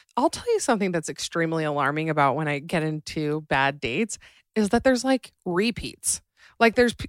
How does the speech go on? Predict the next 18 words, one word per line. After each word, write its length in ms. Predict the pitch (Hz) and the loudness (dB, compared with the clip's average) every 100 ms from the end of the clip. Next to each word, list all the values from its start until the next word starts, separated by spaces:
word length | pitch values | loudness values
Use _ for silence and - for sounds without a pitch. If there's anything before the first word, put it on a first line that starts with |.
| - | 2
there's, 260 | 226 226 | 4 6
like, 140 | 233 214 _ - - _ - | 4 0 _ -20 -20 _ -10
something 480 | - 277 262 302 | 0 0 2 0
really 220 | 170 175 190 | 2 2 2
bizarre 360 | 160 151 160 | 2 4 4
will 120 | 185 | 4
happen 200 | 185 196 220 | 2 2 2
to 60 | |
one 120 | 208 | 2
of 100 | 214 | 2
you 180 | 202 226 - | 0 0 2
on 80 | 170 | 2
a 100 | 151 | 2
date, 360 | 131 202 285 _ _ _ _ _ - | 0 0 -2 _ _ _ _ _ -2
and 120 | 196 | 2
then 80 | 208 | 4
I 80 | |
will 240 | 214 208 | 4 4